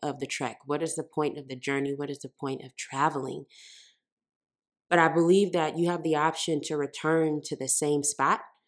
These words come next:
as who you were, or you can return as someone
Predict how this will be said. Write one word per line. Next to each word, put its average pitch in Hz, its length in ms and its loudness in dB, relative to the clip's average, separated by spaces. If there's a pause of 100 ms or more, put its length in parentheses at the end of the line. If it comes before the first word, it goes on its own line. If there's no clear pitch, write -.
(840)
as 147 380 2
who 180 100 2
you 147 240 -2
were, 151 320 2 (480)
or 160 460 6
you 151 180 0
can 156 160 0
return 151 680 2
as 147 200 -2
someone 156 720 0